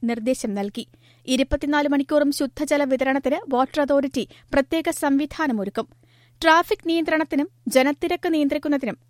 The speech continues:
തൊണ്ണൂറ്റിയഞ്ച് പോയിന്റുകളിലായി അഞ്ഞൂറ്റിപ്പതിനാറ് പോലീസുകാരെ നിയോഗിക്കും. പ്രധാന നിരത്തുകളിൽ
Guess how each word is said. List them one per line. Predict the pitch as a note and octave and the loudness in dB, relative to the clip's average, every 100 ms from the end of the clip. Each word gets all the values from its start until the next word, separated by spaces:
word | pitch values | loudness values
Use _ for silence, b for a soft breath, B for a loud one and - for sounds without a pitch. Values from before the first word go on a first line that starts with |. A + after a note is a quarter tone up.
| _ | _
തൊണ്ണൂറ്റിയഞ്ച് | C#4 C#4 E4 F4+ F4 D#4+ D#4 D4+ | 4 4 2 -2 0 0 0 -2
പോയിന്റുകളിലായി | - C#4 C#4+ C#4+ D#4 D4 A#3+ G3+ C#4 b b - | 2 2 2 0 -2 -2 -2 -2 -6 b b 0
അഞ്ഞൂറ്റിപ്പതിനാറ് | C4 D#4+ F4+ F4+ - D#4 D#4 D4+ | 0 2 -2 -4 -4 -2 -2 -2
പോലീസുകാരെ | C#4+ B3+ C4 C#4 D#4+ A#3 A3 A#3 | -2 -4 -4 -6 -2 -2 -2 -2
നിയോഗിക്കും. | A#3 G#3 G3+ G3+ F3+ - b b b _ | -2 -4 -8 -10 -12 -14 b b b _
പ്രധാന | - B3+ C#4+ C#4+ | 0 2 2 2
നിരത്തുകളിൽ | D4+ C#4+ C#4+ D#4 C#4+ | 2 2 0 0 0